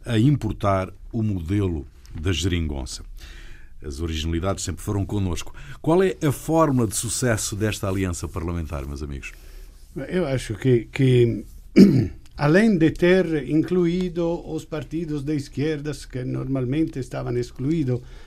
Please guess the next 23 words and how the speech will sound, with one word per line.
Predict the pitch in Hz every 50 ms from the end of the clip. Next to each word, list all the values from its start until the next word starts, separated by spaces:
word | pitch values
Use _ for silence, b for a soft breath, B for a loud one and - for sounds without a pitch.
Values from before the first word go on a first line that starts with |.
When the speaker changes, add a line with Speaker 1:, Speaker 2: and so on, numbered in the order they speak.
| b b
Speaker 2:
da | 127 120
vida | 131 160 156 147
democrática, | 131 143 143 135 123 - 127 113 101 143
eu | 208 214
acho | 190 - -
que | - 170 160 - -
o | - 185
mais | 180 208 233 220 156 170
interessante | 160 131 - 160 135 123 - - 123 98 90 80 - - - -
do | 95 104 98
que | - 139
acontece | 127 120 - 143 135 - 185 160 - - 123
em | 117
Portugal | - - 151 147 - - 160 143 127 117 - 80 90 127 170 190 - b b b b b b b b b b b b b b
é | - 226 220
que | - - - 208 147 117 92 - - - - - b b b b b b b b b
se | - - - 262 -
conseguiu, | - 277 277 226 - - 247 208 165 160 175 165 131 107 95 95 92 - - - - - -
eh, | - 143 139 - - -
metabolizar | 208 233 269 254 - - 220 180 196 214 202 180 151 123 113 143 165 127 95 85 78 - - - - - - -
nos | 147 175 185 180
partidos | - 190 165 - - - 220 180 135 131 -
tradicionais | - - 190 196 196 220 214 - 269 254 233 214 196 196 208 214 220 196 - -